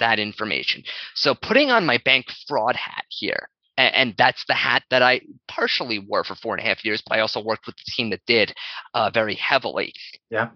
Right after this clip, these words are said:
Speaker 1: Those touch points are where data gets exposed. Um, a lot of times it's just somewhere transaction data was exposed,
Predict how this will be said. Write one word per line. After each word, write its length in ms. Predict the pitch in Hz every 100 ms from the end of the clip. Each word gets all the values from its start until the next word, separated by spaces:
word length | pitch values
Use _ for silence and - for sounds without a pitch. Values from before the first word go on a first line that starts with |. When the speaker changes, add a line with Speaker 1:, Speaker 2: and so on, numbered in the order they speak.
| -
Speaker 1:
Those 260 | 143 160
touch 280 | - 151 -
points 220 | - 113
are 80 | 101
where 160 | 117 113
data 240 | 113 104
gets 220 | 104 107
exposed. 540 | - - - 80 65 - - -
Um, 380 | 123 107 104 - -
a 60 |
lot 260 | 123 127 139
of 60 |
times 440 | - 156 135 127 123 -
it's 200 | 120 -
just 380 | 120 110 - - - _ _
somewhere 800 | - - 147 147 156 143 139 135 - -
transaction 520 | 123 110 117 - 135
data 200 | 127 131
was 180 | 135 127
exposed, 640 | - - 113 110 107 -